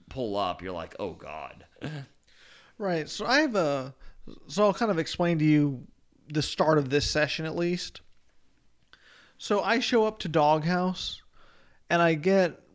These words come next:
Speaker 2: right on a table, which is great, and I'm on the two hands of P L O. But this is actually a hold'em hand. So here, I'll go over this one with you.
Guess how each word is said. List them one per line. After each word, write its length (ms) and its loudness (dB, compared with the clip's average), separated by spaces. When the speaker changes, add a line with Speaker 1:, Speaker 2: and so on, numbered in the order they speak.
Speaker 2:
right 240 2
on 160 2
a 60 -2
table, 360 2
which 220 0
is 80 -8
great, 380 0
and 80 0
I'm 160 2
on 380 4
the 100 0
two 400 0
hands 420 0
of 160 -4
P 200 -2
L 180 0
O. 280 -10
But 320 0
this 160 2
is 100 0
actually 400 0
a 20 -2
hold'em 380 -4
hand. 400 -6
So 200 0
here, 120 2
I'll 120 -2
go 160 -2
over 180 -4
this 180 -8
one 160 -14
with 140 -10
you. 240 -10